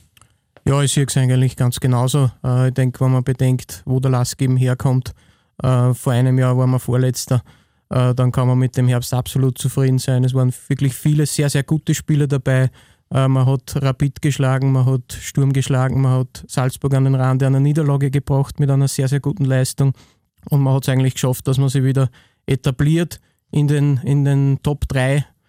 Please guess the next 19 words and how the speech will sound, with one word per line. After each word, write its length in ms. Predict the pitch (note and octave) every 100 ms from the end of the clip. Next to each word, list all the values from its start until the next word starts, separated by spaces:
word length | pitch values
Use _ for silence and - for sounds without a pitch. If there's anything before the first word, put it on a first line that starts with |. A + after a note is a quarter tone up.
| _ -
der 80 | D3
Bundesliga. 720 | C#3 D#3 D#3 D3+ D3+ D#3 C#3 _ _ -
Und 500 | C3 C3 B2+ - -
das 120 | C3
ist 120 | C3+
schon 400 | - C3+ C3 B2 - -
eine 160 | B2+ -
tolle 220 | C3 C3
Leistung, 560 | B2 B2+ - E3 D#3 - _ _ -
wobei 340 | C#3 C3+ C3
natürlich 640 | C#3 C3 D3 D#3+ D#3 - - _ -
auch 240 | B2+ B2+
ein 60 | C3
bisschen 280 | E3 D3+ B2+
mehr 180 | B2+
sogar 260 | B2 C3 B2
drinnen 300 | A#2+ A#2+ A#2
gewesen 300 | A#2+ A#2 A#2
wäre. 140 | -